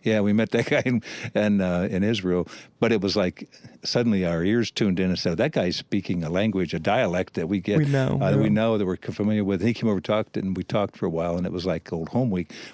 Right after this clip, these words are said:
Speaker 1: But I think what you're, what you're doing in a marriage is you're learning these to be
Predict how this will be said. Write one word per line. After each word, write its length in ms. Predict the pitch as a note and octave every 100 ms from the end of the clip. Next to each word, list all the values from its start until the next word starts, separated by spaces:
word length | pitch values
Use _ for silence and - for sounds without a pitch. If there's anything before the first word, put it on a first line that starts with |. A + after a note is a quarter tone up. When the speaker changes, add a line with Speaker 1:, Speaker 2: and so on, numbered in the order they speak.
| -
Speaker 1:
But 80 |
I 40 | A#2
think 220 | - A#2+
what 200 | A#2+ G2+
you're, 100 | G2+ F2+ - -
what 220 | A2+ -
you're 60 | F#2+
doing 320 | A2 A#2 G#2
in 100 | E2+
a 40 |
marriage 420 | E2 F#2 G#2+ G2 F2
is 140 | E2
you're 100 | E2+
learning 380 | F#2 G#2+ G#2+ F#2
these 220 | F2+ D#2+ - -
to 100 | F#2+
be 240 | F2 F2+